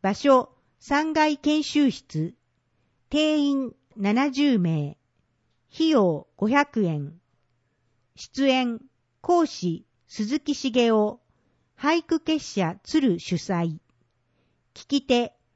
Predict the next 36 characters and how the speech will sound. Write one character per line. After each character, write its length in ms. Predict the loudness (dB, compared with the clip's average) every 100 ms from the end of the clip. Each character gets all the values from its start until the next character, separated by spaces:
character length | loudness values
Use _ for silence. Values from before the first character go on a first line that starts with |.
| -2
西 300 | 0 2 0
村 300 | 0 0 0
麒 160 | -2 -2
麟。 400 | 0 -2 -4 -12 _ _ _ _ _
俳 280 | -2 -2 0
句 160 | -2
結 340 | 0 -2 -4 -4
社、 240 | -4 -4 -10
麒 140 | -4 0
麟 300 | 0 -2 -6
主 140 | -8
催。 460 | -6 -2 -2 -4 -8 _ _ _ _ _ _ _ _ _ _ -4
申 220 | 2 2
し 120 | 0 -2
込 100 | 0
み 140 | 0
方 280 | 0 2 2
法、 440 | 0 -2 -2 -4 -12 _ _ _ _ 0
ウ 40 |
ェ 120 | 2
ブ、 360 | 4 2 0 -4 _ _ 2
電 340 | 2 4 2
話、 300 | 2 0 -4 _ -2
窓 320 | 0 2 2
口 260 | 0 -2 -6
で。 300 | -4 -6 _ _ _ _ _ _ _ -14 -2
九 160 | 0
月 320 | 0 -4 -6
十 260 | 2 4 2
日 360 | 2 0 0 -6
水 400 | -6 -2 -2 0
曜、 380 | 2 2 0 -8 _ _
九 140 | -4 -2
時 160 | -4
か 160 | -4 -2
ら 260 | -2 -6